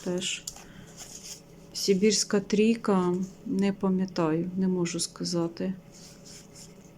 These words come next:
що за сорт. Можливо, хто знає, напишіть, підскажіть. Сан Марцано, цікавий.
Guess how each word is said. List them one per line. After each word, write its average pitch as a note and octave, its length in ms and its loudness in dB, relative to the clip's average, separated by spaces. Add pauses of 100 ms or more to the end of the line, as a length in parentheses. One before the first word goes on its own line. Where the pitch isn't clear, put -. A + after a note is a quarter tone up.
(640)
що - 260 -6
за F3 140 -2
сорт. F3+ 420 -4 (220)
Можливо, G3 380 4
хто F#3+ 200 -2
знає, G3+ 380 4
напишіть, F#3+ 460 0
підскажіть. F3+ 800 -2 (640)
Сан G#3+ 300 0
Марцано, G3+ 720 0 (160)
цікавий. F#3+ 720 -2